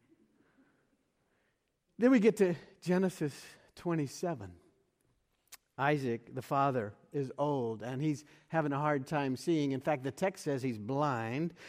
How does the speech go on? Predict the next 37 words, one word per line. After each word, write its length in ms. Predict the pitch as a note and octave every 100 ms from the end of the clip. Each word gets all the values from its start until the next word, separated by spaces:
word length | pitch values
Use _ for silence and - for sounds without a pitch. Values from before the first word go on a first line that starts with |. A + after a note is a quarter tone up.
| D#3 C#3
Isaac 400 | E3+ F#3 E3 C3+
knows 320 | D#3 F3 D3+
that 140 | D3+
he's 240 | D#3+ D3 B2+
not 260 | D#3 D3+
long 300 | C#3+ D#3 E3
for 160 | D#3+ D#3+
the 120 | C#3+
world. 440 | C3+ C#3 D3+ E3 D3
He's 200 | B2 -
been 240 | D3+ C3+
living 240 | D3 D#3 C#3+
a 80 |
long 320 | C3+ D#3 D3+ C#3
time, 280 | D3 D#3+ D#3+ - -
and 140 | D3
so 160 | C#3+ D#3
he 120 | D#3+
calls 340 | - D3 D3+
for 120 | - D#3+
Esau, 440 | F3 F3 - F2+ F#2 _ _ -
his 160 | C3+
oldest 400 | D#3 E3+ D#3 D3 D#3+
son, 380 | C#3 F#2+ E2+ - _ _ -
his 200 | D#3 C#3+
favorite 540 | - F3+ F#3 C#3+ -
son. 320 | - G#2+ D2+ - - A#2+
And 220 | C#3+ D3+
he 120 | E3
says, 480 | D#3 G3 E3+ C3+ B2+ -
"Son, 420 | - - F3+ C#3+ - - -
I'm 340 | D3+ F#3 G3 -
not 240 | F3 D#3
gonna 240 | D#3+ D#3 C#3+ -
live 320 | D#3+ F#3+ G3+
much 320 | C#3+ C3+ A#2 C3+
longer. 580 | D#3+ D3+ C3+ C3 F3+